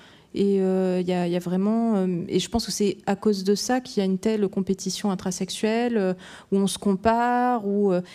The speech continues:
et, et, et on, on va avoir, même quand on est, euh, féministe, machin, on peut avoir des réactions qui sont un peu bizarres. Euh,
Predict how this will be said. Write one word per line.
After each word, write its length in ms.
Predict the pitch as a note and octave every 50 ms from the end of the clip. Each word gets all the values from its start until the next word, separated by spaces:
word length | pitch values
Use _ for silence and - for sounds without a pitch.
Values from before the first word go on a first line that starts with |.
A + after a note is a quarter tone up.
| - - - - -
et, 360 | G#3 G#3+ A2 B2 D3 A2+ G#2+
et, 200 | - - D2 - - -
et 120 | - G#3+ G#3+
on, 200 | G#3+ A3 A3+ A3+ -
on 100 | G#3 G#3+
va 180 | G3+ A3 A3+ A3+
avoir, 240 | A3+ A3 B3+ C4 A#3+
même 240 | A3+ B3 C#4+ C#4
quand 220 | A#3+ A#3 G#3 - -
on 100 | A3+ A3
est, 320 | A3+ A#3+ B3 B3+ B3 A#3+
euh, 680 | G#3+ G3+ G3 G3 G3 G3 G3 G3 G3 F#3+ F#3+ F#3+ F#3+ F#3+
féministe, 480 | F#3 - A3 G#3+ G#3+ A3 A#3 A#3 A3 G#3
machin, 240 | G3 G3 - D#4+ E4+
on 100 | C#4 G#3
peut 160 | G#3 - A3+
avoir 280 | G#3+ G#3 G3+ A#3 B3+ B3
des 100 | G#3+ G3+
réactions 460 | F#3 G3 G3+ G3 F#3+ - - - C#4+
qui 100 | - -
sont 160 | - - G#3
un 100 | G3+ G#3+
peu 140 | G#3 - A#3+
bizarres. 540 | A3 A3+ A#3+ A#3+ C4 C#4 C#4+ C#4+ C#4 C4+ -
Euh, 360 | A3 G#3+ G#3 G#3 G#3 G3+